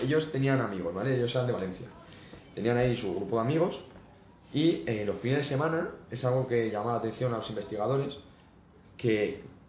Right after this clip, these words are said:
cogían el fin de semana y se iban los tres. Iba la novia y el novio y una amiga. Y te, no sé, yo la verdad que sí que me resulta algo raro porque nos hemos pasado por esta edad, ¿no? Y cuando tú tienes una novia a esta edad, pues lo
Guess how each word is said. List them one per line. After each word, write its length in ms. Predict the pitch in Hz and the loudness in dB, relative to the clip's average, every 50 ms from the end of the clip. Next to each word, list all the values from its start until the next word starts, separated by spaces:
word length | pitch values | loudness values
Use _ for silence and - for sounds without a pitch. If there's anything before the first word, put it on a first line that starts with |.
| - - | -8 -6
cogían 500 | 107 - - 135 151 156 160 170 170 - - - - | -4 -4 -2 -2 0 0 0 0 -2 -4 -8 -12 -16
el 60 | 131 | -12
fin 120 | - - 120 | -8 -6 -4
de 80 | 127 | -2
semana 180 | 131 131 143 151 | -2 -2 -4 -4
y 40 | 139 | -4
se 100 | - 135 | -2 -2
iban 160 | 139 139 135 | 0 0 -2
los 180 | - - - - | -2 -4 -6 -6
tres. 220 | 110 104 98 - | -4 -4 -2 0
Iba 160 | 120 107 98 | 0 0 0
la 120 | 98 98 101 | 0 -2 0
novia 320 | 120 135 127 110 101 - - - - - - 254 240 - - - - - - - - | 0 0 0 0 -2 -4 -8 -10 -14 -18 -18 -16 -16 -16 -16 -18 -20 -20 -20 -20 -16
y 60 | 90 | -12
el 80 | 95 92 | -8 -4
novio 300 | 101 139 151 165 202 - - - - - - - - - - - | -2 0 0 0 0 -2 -4 -8 -12 -18 -20 -20 -20 -20 -18 -14
y 140 | - 90 98 | -10 -4 -2
una 160 | 117 120 101 | -2 0 0
amiga. 260 | 92 90 82 80 76 82 - - - - - - - - - - - - - - | -2 -4 -6 -8 -10 -12 -14 -16 -20 -20 -20 -20 -20 -20 -20 -20 -20 -20 -16 -12
Y 60 | - 101 | -6 -4
te, 140 | 98 104 | -2 -2
no 100 | - 107 | -2 -4
sé, 100 | - - - - - - - 107 104 | -6 -8 -10 -12 -14 -14 -12 -8 -2
yo 360 | 101 135 147 156 165 170 156 147 | 2 6 6 8 8 8 6 4
la 80 | 135 | 2
verdad 220 | 123 120 123 135 135 | 2 2 2 2 0
que 80 | 127 | 0
sí 60 | 113 123 | 0 0
que 60 | 131 | 0
me 80 | 131 | 0
resulta 260 | 120 - 135 127 131 123 | 0 0 -2 -2 0 0
algo 160 | 120 113 113 | 0 2 2
raro 260 | 117 127 135 143 143 | 2 0 0 0 -2
porque 420 | - 107 - - 95 92 90 92 - - - - - - - - | -4 -4 -4 -2 -2 -2 -2 -4 -8 -10 -14 -20 -20 -20 -18 -14
nos 140 | 92 90 92 | -12 -8 -6
hemos 180 | 95 98 101 101 | -6 -4 -4 -2
pasado 200 | 104 101 104 95 | -2 -2 -2 -2
por 100 | 101 98 | -2 -4
esta 200 | 101 - 104 - | -2 -2 0 0
edad, 260 | 110 123 131 131 127 | 2 2 2 2 0
¿no? 120 | 131 139 135 - - - - | 0 -2 -4 -8 -12 -16 -16
Y 40 | - | -12
cuando 240 | - - 90 87 92 | -8 -6 -6 -6 -4
tú 60 | 92 | -4
tienes 200 | 95 95 95 95 | -4 -4 -4 -4
una 120 | 95 92 92 | -6 -4 -4
novia 160 | 95 92 95 | -2 -2 -4
a 40 | 98 | -4
esta 160 | - 92 95 | -4 -4 -4
edad, 220 | 98 107 127 - - - - - - - - - - - - - - | -2 -2 -2 -2 -6 -10 -14 -16 -20 -20 -20 -20 -20 -20 -20 -20 -14
pues 240 | - 82 - - - - 62 71 | -12 -12 -12 -12 -12 -14 -12 -12
lo 80 | 82 | -12